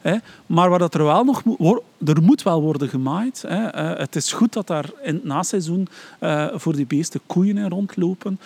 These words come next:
hè. Het is echt een beeld van een, een ouderwets landbouwlandschap dat je daarvoor moet in stand houden.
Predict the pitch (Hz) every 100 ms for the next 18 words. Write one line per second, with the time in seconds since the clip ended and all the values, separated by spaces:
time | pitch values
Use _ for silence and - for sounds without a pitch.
0 | - - - 185 185 185 156 185 190 160
1 | 127 170 214 - 196 156 151 _ - 143
2 | 170 156 139 156 - 165 170 165 156 147
3 | - 170 165 151 147 143 - 151 135 131
4 | 127 - - 147 147 147 131